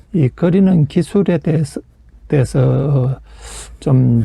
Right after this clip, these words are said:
집중하는 경향이 많은데요. 어, 저는 이번 시간에 이 보는 법이 얼마나 중요한 것인가, 그리고 어떻게 하면 볼 수 있는가 하는 것들을 좀 자세히 알려드리려고 합니다.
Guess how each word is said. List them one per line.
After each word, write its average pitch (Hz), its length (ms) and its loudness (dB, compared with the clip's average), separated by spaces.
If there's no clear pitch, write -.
집중하는 120 600 0
경향이 120 460 0
많은데요. 117 680 -2
어, 120 340 0
저는 135 320 2
이번 127 280 2
시간에 123 500 0
이 151 100 0
보는 170 400 2
법이 170 400 0
얼마나 135 460 2
중요한 120 460 0
것인가, 113 680 -4
그리고 147 540 -2
어떻게 - 320 -6
하면 165 240 0
볼 147 180 -2
수 - 100 -6
있는가 117 360 0
하는 131 280 0
것들을 131 600 -2
좀 123 180 0
자세히 123 380 -4
알려드리려고 113 760 -4
합니다. 113 380 -10